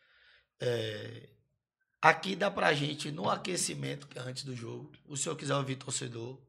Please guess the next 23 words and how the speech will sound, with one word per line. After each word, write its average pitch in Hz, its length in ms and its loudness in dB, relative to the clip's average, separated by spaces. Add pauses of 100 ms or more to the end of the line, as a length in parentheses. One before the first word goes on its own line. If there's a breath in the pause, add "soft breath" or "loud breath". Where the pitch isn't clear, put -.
(120)
J 139 360 -2
Azul 123 360 -4
ou 180 240 4
eu, 131 200 2 (280)
tanto 139 260 -4
faz, - 420 0 (600 loud breath)
a 240 100 4
gente 151 280 4
entra 160 320 2
com - 120 -8
o - 20 -8
torcedor 143 640 -2
no 269 100 -10
intervalo 175 460 2
do 175 80 -8
jogo 156 280 -6
de 208 120 -8
novo 214 420 -6 (340 soft breath)
e 262 120 -4
no 269 100 -4
final 220 320 0
do 285 100 -2
jogo. 180 460 -4